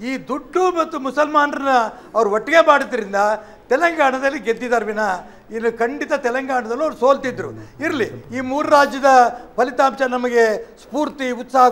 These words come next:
ಕೊಟ್ಟಿದೆ. ತೆಲಂಗಾಣದಲ್ಲೂ ಕೂಡ ನಾವು ಕಳೆದ ಬಾರಿನೇ ನಾಲ್ಕು ಲೋಕಸಭಾ ಸ್ಥಾನ ಗೆದ್ದಿದ್ವಿ, ಅದು ಸೇರಿ ಹೆಚ್ಚಿನ ಲೋಕಸಭಾ ಸ್ಥಾನವನ್ನ ನಾವು ಬಿ ಜೆ ಪಿ ಗೆಲ್ತೇವೆ. ಮತ್ತೊಮ್ಮೆ ನರೇಂದ್ರ ಮೋದಿ ಪ್ರಧಾನಮಂತ್ರಿ ಮಾಡೇ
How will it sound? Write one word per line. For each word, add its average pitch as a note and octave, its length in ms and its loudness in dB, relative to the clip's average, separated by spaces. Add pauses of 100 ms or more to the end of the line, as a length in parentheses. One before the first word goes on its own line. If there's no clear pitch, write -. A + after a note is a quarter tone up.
ಕೊಟ್ಟಿದೆ. B3+ 340 0 (440)
ತೆಲಂಗಾಣದಲ್ಲೂ C#4+ 760 2
ಕೂಡ C4 100 2 (380)
ನಾವು A3 200 2
ಕಳೆದ A3+ 240 0
ಬಾರಿನೇ D4 300 4 (120)
ನಾಲ್ಕು C#4+ 420 0
ಲೋಕಸಭಾ B3+ 380 -2
ಸ್ಥಾನ A3+ 260 -4 (460)
ಗೆದ್ದಿದ್ವಿ, B3+ 420 -2 (400)
ಅದು E4 160 -2 (100)
ಸೇರಿ B3+ 240 4 (380)
ಹೆಚ್ಚಿನ F4 360 2 (120)
ಲೋಕಸಭಾ D4 420 2
ಸ್ಥಾನವನ್ನ A#3+ 480 0 (460)
ನಾವು G#3+ 120 0 (100)
ಬಿ A#3+ 160 -6
ಜೆ B3 120 6
ಪಿ A#3+ 80 -6 (120)
ಗೆಲ್ತೇವೆ. C4+ 380 4 (440)
ಮತ್ತೊಮ್ಮೆ D#4+ 440 2
ನರೇಂದ್ರ C4+ 400 0
ಮೋದಿ A#3+ 180 -6 (100)
ಪ್ರಧಾನಮಂತ್ರಿ A3 500 -4 (100)
ಮಾಡೇ C4+ 180 2